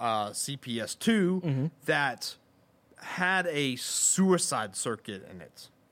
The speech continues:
Speaker 1: So it basically, it basically prevented people from tampering with the hardware.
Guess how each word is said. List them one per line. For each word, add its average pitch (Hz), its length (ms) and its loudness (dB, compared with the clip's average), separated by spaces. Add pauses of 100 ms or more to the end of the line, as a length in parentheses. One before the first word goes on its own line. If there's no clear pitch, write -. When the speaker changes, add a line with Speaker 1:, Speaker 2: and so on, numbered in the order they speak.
(420)
Speaker 1:
So 135 240 0
it 135 180 0
basically, 196 440 0 (100)
it 156 100 -2
basically 202 400 2
prevented 160 640 -2
people 151 280 -6
from 139 200 -6
tampering 147 560 -2
with 127 100 -6
the 107 100 -6
hardware. 147 480 0